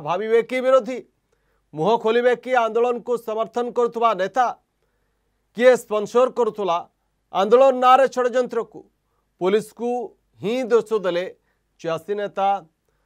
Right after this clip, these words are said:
ରାକେଶ ଟିକୈତ। ଚାଷୀଙ୍କ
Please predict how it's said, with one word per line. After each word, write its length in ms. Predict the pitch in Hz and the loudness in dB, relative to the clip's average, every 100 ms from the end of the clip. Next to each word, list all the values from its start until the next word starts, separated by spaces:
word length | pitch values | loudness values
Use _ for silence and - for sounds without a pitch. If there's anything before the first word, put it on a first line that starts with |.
| _ _ _ | _ _ _
ରାକେଶ 560 | 117 143 170 202 208 196 - | -4 -2 -2 -2 -4 -6 -18
ଟିକୈତ। 480 | _ 190 196 180 143 _ _ _ _ _ _ _ _ _ _ _ _ _ _ _ | _ -8 -4 -4 -6 _ _ _ _ _ _ _ _ _ _ _ _ _ _ _
ଚାଷୀଙ୍କ 460 | 160 151 214 208 | -8 -6 -10 -8